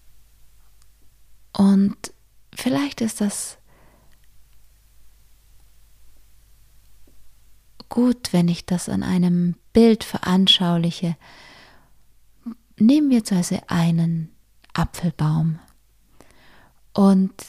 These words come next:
in dem Moment, in dem dieser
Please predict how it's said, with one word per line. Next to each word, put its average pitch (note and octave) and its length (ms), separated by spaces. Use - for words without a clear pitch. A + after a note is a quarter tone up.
in G3+ 200
dem C#4+ 160
Moment, G3 600
in E3+ 200
dem F3 300
dieser E3 500